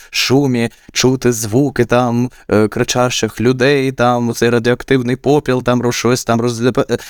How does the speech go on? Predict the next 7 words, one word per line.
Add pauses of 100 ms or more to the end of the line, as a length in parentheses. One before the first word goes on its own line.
насправді,
е,
композитор
просто
хотів
поекспериментувати
над